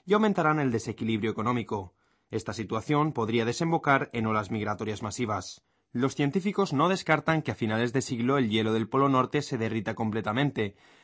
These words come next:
lo que ocasionaría la elevación del nivel de los mares y de los océanos entre dieciocho y cincuenta y nueve centímetros.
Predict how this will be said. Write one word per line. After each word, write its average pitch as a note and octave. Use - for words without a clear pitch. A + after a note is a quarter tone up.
lo E3+
que F#3+
ocasionaría D#3
la C3
elevación G#2+
del G#2+
nivel G#2+
de A#2
los A#2+
mares B2
y A2+
de G#2+
los A2
océanos C3
entre E3+
dieciocho C#3
y A2+
cincuenta A2
y G#2+
nueve G#2+
centímetros. G#2